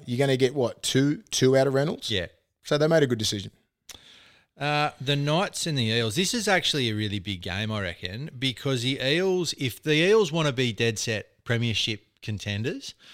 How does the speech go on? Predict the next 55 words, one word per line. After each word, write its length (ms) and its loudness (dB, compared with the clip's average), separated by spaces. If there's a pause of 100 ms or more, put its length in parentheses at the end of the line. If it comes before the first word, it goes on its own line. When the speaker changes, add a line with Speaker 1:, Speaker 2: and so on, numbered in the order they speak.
(220)
Speaker 2:
then 120 0
they've 140 2
gotta 160 2
come 300 -2
back 240 -2
on 100 -2
the 80 -4
bounce 340 -4
from, 340 -4
from 260 -6
that 180 -6
game 220 -4
last 240 -6
weekend 340 -4
'cause 140 -4
they 100 0
were 180 2
pretty 280 -6
average. 540 -8
The 80 -4
Tigers 380 2
were 80 -6
good. 360 -6 (200)
Speaker 1:
Mm. 280 -4
Speaker 2:
And 120 4
the 60 4
Knights 460 2
are 100 2
in 100 4
a 60 2
position 560 -2
now 260 0
where 140 -2
they're 180 -2 (120)
starting 420 -2
to 60 -2
lose 280 0
a 80 -6
few 240 -6
games. 540 -6
They 140 -2
started 380 0
the 60 -4
season 400 0
really 220 -4
well. 420 -6 (420)
They 120 2
kind 480 2
of 80 0
have 280 0
to 100 -6
kickstart 580 -6
their 160 -6
season 460 -2
again. 480 -6